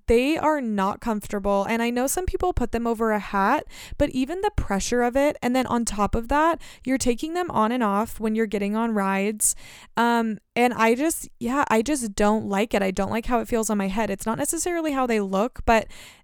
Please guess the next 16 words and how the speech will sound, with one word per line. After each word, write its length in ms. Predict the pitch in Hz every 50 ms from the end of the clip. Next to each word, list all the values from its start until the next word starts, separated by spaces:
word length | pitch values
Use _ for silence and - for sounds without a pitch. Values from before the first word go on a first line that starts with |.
| - - 208 -
definitely, 720 | - 214 208 233 - - 311 320 320 311 311 330 330 339 320
well, 240 | - 220 208 202 196
I 120 | 202 202
mean, 100 | 196 190
the 80 | 190 185
price 300 | - - 196 202 214 -
point 260 | - 240 233 226 -
of 200 | 226 233 226 220
them 200 | 233 240 240 226
in 80 | 208
the 80 | 202 190
park, 360 | - 202 196 190 208 226 - -
let's 180 | 208 185 -
just 160 | - 208 -
be 140 | - 214 214
honest. 420 | 202 196 190 208 233 262 - -